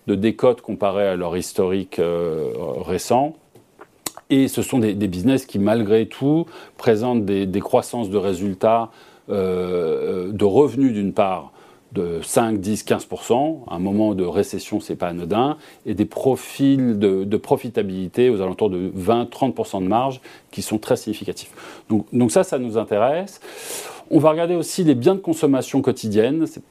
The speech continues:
pas très, euh, sexy comme, euh, comme discours, mais c'est vrai que ce sont des entreprises très défensives,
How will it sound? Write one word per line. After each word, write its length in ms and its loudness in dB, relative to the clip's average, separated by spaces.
pas 140 2
très, 160 -4
euh, 680 4
sexy 600 -2
comme, 240 2
euh, 320 0
comme 240 2
discours, 500 4
mais 220 2
c'est 160 2
vrai 180 2
que 60 -14
ce 120 -2
sont 220 -2
des 180 2
entreprises 440 -2
très 240 0
défensives, 640 -4